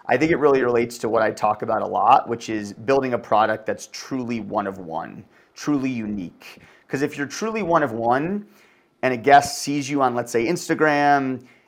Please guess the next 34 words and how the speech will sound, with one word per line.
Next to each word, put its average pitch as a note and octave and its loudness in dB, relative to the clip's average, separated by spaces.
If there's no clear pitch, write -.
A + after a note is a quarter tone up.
and A#2+ 0
they, A2+ -6
they A#2 -4
see F3+ -10
your E3 2
product, C3+ 6
they A#2 4
have - 4
to B2+ 0
have F#2 2
it, - -10
right? A2+ 0
This B2+ 2
idea B2 4
of, A2+ 2
like, A2+ 2
"I A#2 6
have D3 10
to D3 4
have B2+ 6
it, A#2+ 2
I'm A2+ -4
not B2 0
gonna A#2+ -2
price C3 2
shop - 4
for B2+ -2
something A#2+ -4
else, G#2+ -2
like, A2+ -4
I B2+ 2
need A#2+ -6
this A#2+ 0
place E3 -2